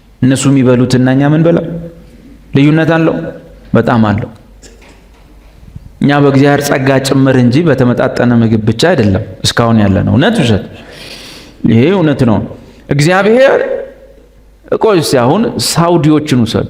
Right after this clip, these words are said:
ሳውዲዎች በጌታ አይደሉም። ኢየሱስ ብለህ እዛ ሀገር ላይ መኖር አትችልም።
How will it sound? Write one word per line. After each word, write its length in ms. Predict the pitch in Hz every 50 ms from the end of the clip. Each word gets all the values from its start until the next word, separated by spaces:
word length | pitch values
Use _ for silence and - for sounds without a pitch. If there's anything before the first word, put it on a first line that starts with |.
| - -
ሳውዲዎች 520 | - - 135 135 143 143 156 175 202 180 143
በጌታ 300 | 135 127 127 131 117 123
አይደሉም። 340 | 113 104 104 95 82 - - - - - - _ _ _ _ _ _ _ _ _ _ _ _ - - -
ኢየሱስ 420 | 127 120 123 156 185 180 196 180 160
ብለህ 260 | 147 147 143 143 139 131
እዛ 140 | 117 120 127
ሀገር 240 | 123 117 123 123 127
ላይ 140 | 127 131 127
መኖር 400 | 127 123 123 135 156 180 208 - - - - - - - -
አትችልም። 520 | 120 - - 123 - - 107 - 107